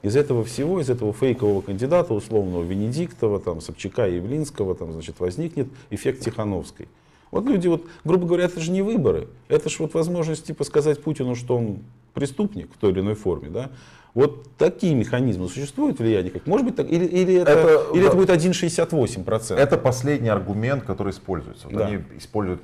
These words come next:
Speaker 2: кейс Беларуси,
Speaker 1: Да, да,
Speaker 2: и его
Speaker 1: это
Speaker 2: тут же
Speaker 1: главный
Speaker 2: перебрасывают.
Speaker 1: аргумент,
Speaker 2: Ну,
Speaker 1: да.
Speaker 2: тут есть несколько, м, э, несколько, как бы, просто факторов, которые не позволяют этот перенос сделать.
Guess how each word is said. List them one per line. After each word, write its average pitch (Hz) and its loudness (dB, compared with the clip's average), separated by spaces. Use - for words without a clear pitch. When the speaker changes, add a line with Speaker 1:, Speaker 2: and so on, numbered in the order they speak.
Speaker 2:
кейс 92 -4
Беларуси, 95 0
Speaker 1:
Да, 135 6
да, 98 4
Speaker 2:
и 92 4
его 117 0
Speaker 1:
это 117 -4
Speaker 2:
тут - -4
же 160 -2
Speaker 1:
главный 135 6
Speaker 2:
перебрасывают. 90 2
Speaker 1:
аргумент, 71 -8
Speaker 2:
Ну, 110 -10
Speaker 1:
да. 82 -10
Speaker 2:
тут - -6
есть 127 -4
несколько, 92 -4
м, 78 -12
э, 78 -8
несколько, 82 -10
как - -16
бы, 73 -18
просто 80 -12
факторов, - -2
которые 80 -8
не 80 -10
позволяют 78 -6
этот - -18
перенос 73 -8
сделать. 71 -12